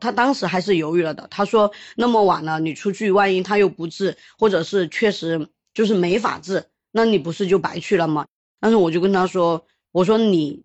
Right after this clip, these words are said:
你想要是现在有人跟你说让你去给他拿药，然后那个小羊生不出来了，你会不会去？”他想了一下，他说：“会。”然后出去的时候呢，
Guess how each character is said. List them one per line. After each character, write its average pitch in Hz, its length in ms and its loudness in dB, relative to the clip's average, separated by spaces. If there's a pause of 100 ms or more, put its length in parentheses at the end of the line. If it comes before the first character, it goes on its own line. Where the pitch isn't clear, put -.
你 170 260 2
想 165 240 -2
要 202 140 2
是 226 120 0
现 214 220 2
在 196 80 2
有 160 160 -2
人 175 340 -2
跟 208 140 2
你 175 100 2
说 170 280 0
让 190 180 2
你 165 80 0
去 175 340 -2 (220)
给 151 100 -4
他 170 120 -2
拿 147 180 0
药， 170 380 0
然 160 180 -2
后 175 160 2
那 165 160 2
个 147 400 -2 (220)
小 151 240 -2
羊 160 280 0
生 208 220 0
不 190 80 2
出 202 140 -2
来 156 160 -2
了， 147 180 -6 (200)
你 160 100 -4
会 175 120 0
不 175 60 2
会 165 100 2
去？” - 260 -6 (360)
他 190 100 -2
想 147 220 -2
了 151 80 -10
一 151 60 -2
下， 170 80 -4
他 165 120 -2
说 165 140 -2
：“会。” - 160 -6 (720)
然 180 100 2
后 208 60 2
出 240 220 -4
去 247 180 -2
的 165 140 0
时 - 120 -4
候 190 120 2
呢， 170 120 2